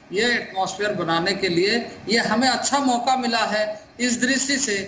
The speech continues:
कि ये कोरोना virus दुनिया को चिंतित किया है। भारत ने अपनी चिंता को बहुत अच्छे ढंग से देशवासियों के साथ share किया है। भारत सरकार ने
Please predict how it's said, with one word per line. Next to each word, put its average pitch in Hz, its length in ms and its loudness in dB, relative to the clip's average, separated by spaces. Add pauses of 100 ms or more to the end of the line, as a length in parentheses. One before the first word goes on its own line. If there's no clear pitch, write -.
(300)
कि 233 320 -2
ये 233 200 2
कोरोना 214 440 0
virus 196 440 0
दुनिया 180 400 -2
को 214 180 -2
चिंतित 214 440 -4
किया 220 220 0
है। 220 300 -2 (260)
भारत 180 600 2
ने 214 540 -2 (2000)
अपनी 220 280 0
चिंता 214 440 0
को 226 540 -2
बहुत 208 380 2
अच्छे 202 280 0
ढंग 196 180 0
से 202 160 -2
देशवासियों 175 640 -2
के 208 160 -4
साथ 185 580 0 (120)
share 233 400 0
किया 220 280 -2
है। 214 280 0
भारत 180 260 0
सरकार 190 480 -4
ने 214 280 -2